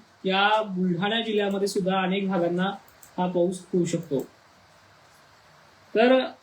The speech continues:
अ, उद्यापासून म्हणजे तीन सप्टेंबर पासून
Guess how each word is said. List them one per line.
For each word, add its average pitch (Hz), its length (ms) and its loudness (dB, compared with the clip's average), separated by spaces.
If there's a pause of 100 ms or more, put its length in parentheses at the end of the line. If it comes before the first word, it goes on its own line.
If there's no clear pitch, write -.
(200)
अ, 190 380 0 (600)
उद्यापासून 202 640 2
म्हणजे 196 280 -2
तीन 247 520 0
सप्टेंबर 247 580 0
पासून 202 440 -2